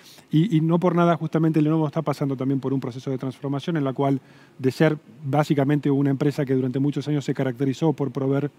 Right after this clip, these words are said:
equipos de cómputo, hoy ya está volcada a dar soluciones también. No significa esto que no seamos todavía un proveedor de, de equipos de cómputo, pero sí estamos evolucionando hacia una estructura mucho más ágil y mucho más orientada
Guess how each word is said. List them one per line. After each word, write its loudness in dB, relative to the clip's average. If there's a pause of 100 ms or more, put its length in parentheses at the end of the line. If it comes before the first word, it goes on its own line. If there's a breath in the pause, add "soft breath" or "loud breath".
(340 loud breath)
equipos -2
de 0
cómputo, 0
hoy 2
ya 0
está 2
volcada 0
a 0
dar -4
soluciones -6
también. -6 (420 soft breath)
No 4
significa 0
esto -2
que -2
no -2
seamos -2 (280)
todavía 0
un -8
proveedor -4
de, -4 (460 loud breath)
de 0
equipos -2
de 0
cómputo, 0
pero -2
sí 0
estamos -2
evolucionando -2
hacia -2
una 0
estructura 0 (360 loud breath)
mucho 2
más 0
ágil 0
y 2
mucho -2
más -2
orientada 0